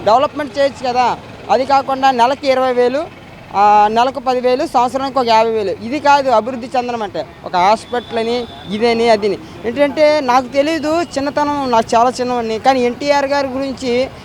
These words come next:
ఈ తరం కాదు, కొన్ని కోట్ల తరాలైనా సరే ఎన్టీఆర్ గురించి ఖచ్చితంగా చెప్పుకుంటారు. ఎందుకంటే ఎన్టీఆర్ గారు చేసిన ముఖ్య పథకాలు ఇప్పుడుకున్నాయి. ఇప్పుడు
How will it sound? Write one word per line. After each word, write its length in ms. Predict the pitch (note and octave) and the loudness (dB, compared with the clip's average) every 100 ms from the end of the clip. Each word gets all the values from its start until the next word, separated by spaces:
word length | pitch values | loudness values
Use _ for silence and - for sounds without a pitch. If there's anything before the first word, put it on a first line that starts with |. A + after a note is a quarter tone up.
| - | -10
ఈ 120 | F#3 B3 | -4 2
తరం 280 | C4+ C4+ | 2 2
కాదు, 380 | C4 C4 A#3+ C4+ C4+ - | -2 -4 -2 -4 -6 -10
కొన్ని 260 | B3 G3+ - | -12 -8 -2
కోట్ల 320 | C4 C#4+ D4 | 0 0 -4
తరాలైనా 560 | C4+ C4+ C#4+ C#4+ C#4+ | 0 2 2 0 -2
సరే 260 | C4+ C#4 C#4 | -4 -4 -2
ఎన్టీఆర్ 360 | B3+ A#3+ C4+ C4 | -4 -2 -2 -2
గురించి 340 | C4 C4 A#3+ | -4 -6 -6
ఖచ్చితంగా 440 | - A3+ - C4 | -6 -6 -4 -2
చెప్పుకుంటారు. 460 | C4 A#3 G3+ G3+ G3 | -2 -4 -4 -4 -2
ఎందుకంటే 600 | B3 B3+ C#4 D4 C4 D4 - - F#3 | -2 0 2 4 4 2 -4 -4 -2
ఎన్టీఆర్ 340 | A#3 C#4+ D4 | 0 2 0
గారు 260 | D4 D4 C#4 | 0 -2 0
చేసిన 520 | C#4 D4 C#4 B3 C4+ | -2 -2 0 0 0
ముఖ్య 300 | A#3+ A#3+ D4+ | -4 -6 -4
పథకాలు 760 | D4+ C#4+ C4 - D4 C4+ C4 D4 - - G#3+ | 0 0 0 0 2 4 6 4 0 -12 -10
ఇప్పుడుకున్నాయి. 520 | B3 D4+ D4 C4+ A3 | -6 -2 0 2 0
ఇప్పుడు 440 | G3+ B3 C4+ D#4+ | 0 2 2 2